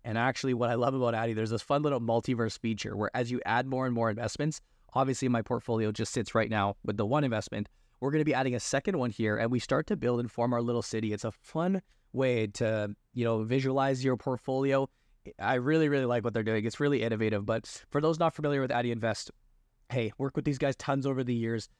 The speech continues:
It's essentially a platform that allows you to get your hands on some real estate projects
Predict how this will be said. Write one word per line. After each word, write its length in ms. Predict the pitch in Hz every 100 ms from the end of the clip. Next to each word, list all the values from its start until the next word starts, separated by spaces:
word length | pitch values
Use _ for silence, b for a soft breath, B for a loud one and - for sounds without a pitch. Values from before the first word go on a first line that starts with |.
| _
It's 140 | 127 135
essentially 420 | - 143 147 151
a 60 | 127
platform 400 | 135 117 120 117
that 80 |
allows 260 | 120 113 110
you 80 | 123
to 80 | 113
get 140 | 127
your 100 | 113
hands 320 | - 120 127
on 120 | 139
some 200 | 127 123
real 220 | 113 117 120
estate 260 | - 107
projects 480 | - 110 110 104